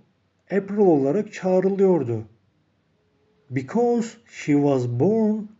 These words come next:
in April. Because çünkü demektir. Çünkü o April ayında, yani Nisan ayında doğdu.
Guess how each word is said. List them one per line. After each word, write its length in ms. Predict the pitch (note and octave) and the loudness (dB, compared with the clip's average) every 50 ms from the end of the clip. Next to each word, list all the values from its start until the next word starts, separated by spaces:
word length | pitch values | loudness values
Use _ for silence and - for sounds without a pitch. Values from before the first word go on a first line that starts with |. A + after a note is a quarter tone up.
| _ - | _ -12
in 160 | D3+ D3 D3 - | -10 -10 -8 -6
April. 460 | F3 E3 E3 E3 - D3 B2+ A2 G#2+ - - - | -6 -6 -6 -6 -4 -6 -4 -6 -6 -10 -12 -10
Because 480 | D3 C#3+ - G3+ G#3 G3+ F3+ F3+ - - - - | -10 -4 0 2 2 2 2 0 -4 -12 -18 -10
çünkü 360 | - - G#3+ G#3+ G#3+ G3 C#3+ | -4 -4 -2 -2 -2 -2 -2
demektir. 440 | C#3 B2 A#2+ A#2 A#2+ - A3 A#3 A#3 - _ _ _ _ _ _ _ _ - | 0 0 -2 -2 -4 -6 -10 -10 -12 -14 _ _ _ _ _ _ _ _ -20
Çünkü 840 | - - - D#3+ E3+ D#3+ D3+ - - C#3+ C3+ D3+ F#3+ A#3 A#3+ - - _ _ _ _ _ _ _ - | -12 -6 -2 -2 0 -2 -2 -4 -2 0 2 2 0 0 -4 -10 -16 _ _ _ _ _ _ _ -8
o 460 | C3 B2+ B2+ C3+ D#3 F#3+ A3+ A#3 - - _ _ _ _ _ _ _ _ _ _ _ _ _ _ - D#3+ | -4 -2 0 2 2 2 0 -4 -8 -16 _ _ _ _ _ _ _ _ _ _ _ _ _ _ -6 -2
April 580 | F3 G#3 G3+ - G3 G#3+ A#3+ A#3 A3+ A3 - - | 0 0 -2 -2 -4 -4 -2 -2 -2 -4 -4 -4
ayında, 480 | - C#3+ C#3 C3+ C3+ B2+ B2 A#2 A2+ A2+ | -4 -2 -2 -2 -2 -2 -4 -4 -4 -6
yani 600 | A2 A2+ C3 D3+ F3 G3 G3+ F#3 D#3 C3 B2 A#2+ | -6 -4 -4 -2 -2 -2 -2 -2 -2 -2 -4 -4
Nisan 500 | A2+ B2 C3+ C#3+ B2+ - - G#3 A#3 A#3+ | -4 -4 -4 -4 -6 -6 -6 -6 -6 -2
ayında 520 | A#3+ A3+ G#3+ G#3+ G3+ F#3 E3+ D#3 D3+ C#3 B2+ | -2 0 0 2 0 0 0 0 0 0 0
doğdu. 380 | C3+ B2+ B2 A#2+ A2 A2+ A2 | 0 0 0 -2 -2 -4 -8